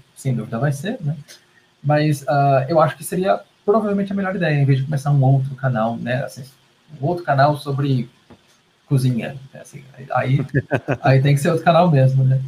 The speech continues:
Speaker 2: Sim.
Speaker 1: E as coisas do YouTube, elas são, ah, elas oscilam, né, assim, a, você tem momentos de picos, tem momentos de estagnação, tem momentos de quedas, tem momentos de picos de novo,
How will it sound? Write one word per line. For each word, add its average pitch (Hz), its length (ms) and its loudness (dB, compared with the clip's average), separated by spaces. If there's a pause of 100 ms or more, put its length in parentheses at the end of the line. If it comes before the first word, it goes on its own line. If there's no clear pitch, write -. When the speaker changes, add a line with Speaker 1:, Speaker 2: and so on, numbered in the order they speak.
(140)
Speaker 2:
Sim. 131 280 2 (1300)
Speaker 1:
E 156 160 0
as 170 80 0
coisas 208 260 -2
do 196 60 -2
YouTube, 208 320 -4
elas 214 180 2
são, 208 400 0
ah, 135 500 4
elas 143 220 2
oscilam, 135 480 0
né, 120 160 -4
assim, 107 320 -8
a, 98 240 -4 (920)
você 139 140 -4
tem 165 220 2
momentos 143 420 6
de 131 80 -2
picos, 180 400 -2
tem 135 140 0
momentos 127 360 4
de 127 100 -6
estagnação, 131 680 0
tem 151 100 0
momentos - 380 -2
de - 100 -14
quedas, 147 560 2
tem 127 100 -6
momentos 117 260 -6
de - 60 -18
picos 127 240 -10
de 117 80 -8
novo, 135 420 4